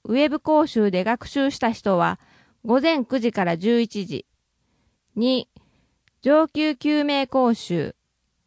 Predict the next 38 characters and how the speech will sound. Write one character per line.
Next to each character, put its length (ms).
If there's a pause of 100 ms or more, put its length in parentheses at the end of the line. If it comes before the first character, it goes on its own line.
(140)
内 360
容、 360 (600)
エ 200
ー 240
イ 20
ー 60
デ 80
ィ 160
ー 80
を 80
使 180
用 220
し 100
た 240 (400)
成 360
人、 380 (280)
小 440
児、 260 (720)
乳 340
児 120
の 260 (240)
心 340
肺 300
蘇 120
生 300
法、 400 (460)
止 160
血 320
法 240
な 120
ど 160
の 300
応 220
急 240
手 160 (100)
当。 240 (880)
日 340
時、 240